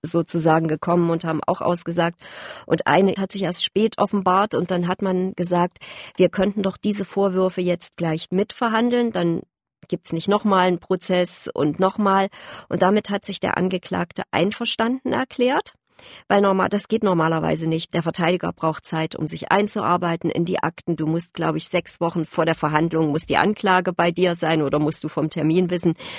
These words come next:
Auf all diese Fristen hat der Angeklagte verzichtet und damit das ein Abwasch wird. Der Angeklagte hat dann also auch nochmal ein Geständnis wohl abgelegt, ein paar Sachen eingeräumt, aber das Gericht ist bei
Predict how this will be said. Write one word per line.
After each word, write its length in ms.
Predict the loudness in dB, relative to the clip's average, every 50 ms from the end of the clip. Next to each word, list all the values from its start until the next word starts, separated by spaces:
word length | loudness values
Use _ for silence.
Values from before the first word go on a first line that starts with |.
| -12 -12 -14 -14 -6 -2
Auf 160 | -2 0 2 2
all 120 | 2 2
diese 240 | 2 2 -2 -4 -6
Fristen 500 | -4 -2 -2 -2 -2 -2 -2 -2 -2 0
hat 320 | -2 -2 -4 -6 -8 -4 0
der 440 | 0 2 2 2 0 -2 -2 -4 -8 _ _ _ _ _ 2
Angeklagte 640 | 4 4 2 0 0 0 2 2 0 0 -4 -8
verzichtet 760 | -6 -6 -4 -2 -2 -2 -4 -4 -2 -2 -2 -2 -2 -4 -12 _ _ _ _ -20 -20 -20 _ _ _ _ _ _
und 520 | 0 2 4 4 4 2 2 0 -4 -2 2
damit 260 | 2 4 4 2 0
das 220 | -2 -4 -4 -8 -10 -14 -20 _ -20 _ -10
ein 180 | -8 -8 -8
Abwasch 400 | -10 -14 -12 -10 -6 -6 -4 -4
wird. 280 | -4 -6 -8 -10 -14 -20 _ -20 -20 -20 -20 -20 -20 -20 -16 -4 -2
Der 100 | 0 2
Angeklagte 520 | 2 2 2 2 2 0 0 0 0 -2
hat 140 | -2 0 0
dann 140 | 0 -2 0 0
also 260 | -2 -2 -2 -2 -4
auch 140 | -4 -4 -2
nochmal 320 | -2 -2 0 0 2 2
ein 80 | 2 0
Geständnis 600 | -2 -2 -2 0 -2 -2 -2 -2 -4 -4 -4 -4 -2
wohl 180 | 0 0 2 2
abgelegt, 540 | 0 0 -2 _ -4 0 0 0 0 0 -4
ein 80 | -8
paar 220 | -6 -4 -4 -2 -2
Sachen 260 | -4 -4 -4 -6 -4
eingeräumt, 680 | -2 -2 -2 0 0 0 0 0 0 0 0 -2 -6 -6
aber 360 | -4 -2 -2 0 0 0 -2 -2 -6 -14 -20 -18 -18 -18 -18 -18 -20 -20 -6 -2
das 480 | 0 0 2 2 0 0 -2 -2 -4 -2
Gericht 440 | -2 0 0 0 0 -2 -6 -10 _ -6
ist 420 | -4 -4 -4 -4 -6 -8 -8 -4
bei 640 | 0 0 2 2 2 2 2 2 2 0 0 -2